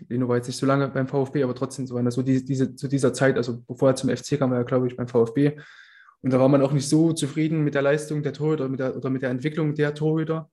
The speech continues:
ähm, wie sie sich entwickelt haben. Ähm, man sieht's jetzt auch bei, bei, äh,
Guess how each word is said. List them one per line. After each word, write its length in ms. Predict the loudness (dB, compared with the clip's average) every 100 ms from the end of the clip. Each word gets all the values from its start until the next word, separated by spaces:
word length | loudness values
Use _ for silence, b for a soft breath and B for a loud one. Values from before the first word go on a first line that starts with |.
| -8
ähm, 340 | -4 -2 -4 -10 -8
wie 80 | -6
sie 40 |
sich 100 | -2
entwickelt 340 | 0 2 2 4
haben. 340 | 4 2 0 B B B B 0
Ähm, 420 | 4 4 2 -2
man 160 | -2 0
sieht's 200 | 0 0
jetzt 100 | -2
auch 120 | 0
bei, 280 | 0 0 0 -6
bei, 180 | -4 -2
äh, 360 | -2 -2 -4